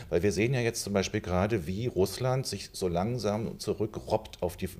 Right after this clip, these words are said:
auf die Weltbühne über solche Erklärungen. Beim letzten Gipfel in, ähm, Bali ist, äh, Lavrov noch eher abgereist. Ähm, heute bleibt er bis zum Ende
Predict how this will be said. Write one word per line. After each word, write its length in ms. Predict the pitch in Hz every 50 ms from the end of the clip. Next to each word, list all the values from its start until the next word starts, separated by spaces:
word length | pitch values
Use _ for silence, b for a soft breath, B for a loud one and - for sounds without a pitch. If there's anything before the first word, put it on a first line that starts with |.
| - -
auf 160 | 87 85 -
die 160 | - 90 82
Weltbühne 640 | - 82 80 82 - - - 78 80 78 76 76 73 B B B B B
über 220 | - 117 104 101
solche 320 | 82 85 82 85 80 90 80
Erklärungen. 680 | 65 80 - - 80 82 78 76 76 73 80 76 76 B B B B B
Beim 160 | 82 85 85
letzten 320 | 95 95 - - - 98
Gipfel 380 | 82 - 87 - - 92 90 -
in, 320 | - 87 80 80 82 82 85 B B B B B B
ähm, 300 | - 85 80 78 78 76
Bali 560 | 69 76 80 82 90 95 95 95 98 95 98 92 B B B B B B B -
ist, 360 | - - 87 82 - - - -
äh, 120 | 90 82
Lavrov 380 | 78 82 82 82 82 90 92 -
noch 140 | 92 85 -
eher 160 | 87 85 80
abgereist. 920 | - - - - - 107 85 92 90 90 92 90 87 - - - - - - - - -
Ähm, 280 | - 87 82 82 82 82
heute 340 | 87 87 82 - 90 85
bleibt 420 | 78 71 - 65 80 82 82 - -
er 60 | 80
bis 200 | - 90 - -
zum 120 | - 98
Ende 500 | - 98 104 107 107 104 101 98 98 92